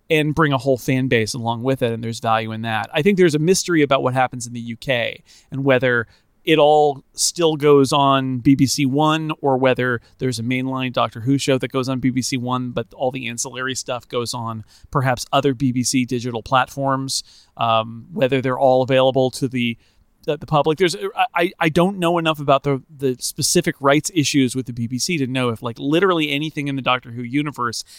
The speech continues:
has to be given away for free in the U K. Probably, but, uh, it doesn't necessarily all have to be on broadcast. So, you know, I, I would be optimistic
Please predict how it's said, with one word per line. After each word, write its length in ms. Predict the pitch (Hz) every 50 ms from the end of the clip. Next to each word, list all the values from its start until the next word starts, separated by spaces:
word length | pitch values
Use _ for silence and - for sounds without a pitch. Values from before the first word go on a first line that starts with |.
| - _
has 240 | - 139 135 - -
to 80 | 139
be 320 | 123 - 127 123 120 113 - _ _ _ _ _ _ _ -
given 220 | 139 160 135 147
away 220 | 143 135 139 127 123
for 140 | - 139 117
free 300 | - - 143 135 127 123
in 100 | 117 117
the 60 | 117
U 180 | 110 113 110 110
K. 420 | - - 156 147 131 110 - - - _ - _ _
Probably, 840 | - - - - 110 104 107 113 - 151 185 214 233 254 277 294 277 - _ _ _ _ 147 120 -
but, 300 | 170 156 147 139 - -
uh, 120 | 135 123 127
it 80 | 123
doesn't 180 | 147 147 131 139
necessarily 400 | 127 117 - - 135 127 120 120
all 120 | 113 110
have 180 | 113 120 123 -
to 80 | - 127
be 280 | - 120 117 113 113 -
on 420 | - - 117 113 110 107 107 107 104
broadcast. 680 | - 131 123 120 113 - - - - - - - - -
So, 240 | - - 170 156 - _ - _ _ _ _ _ -
you 60 | 233
know, 120 | 208 - - _
I, 140 | 190 - - - - -
I 220 | - 196 254 302
would 280 | 294 262 269 220 151 139
be 460 | - 180 180 180 180 185 180 185 180 _ _ _ _ _ _ _ _ -
optimistic 880 | 175 202 220 - - 165 151 160 190 - - - 143 113 - - -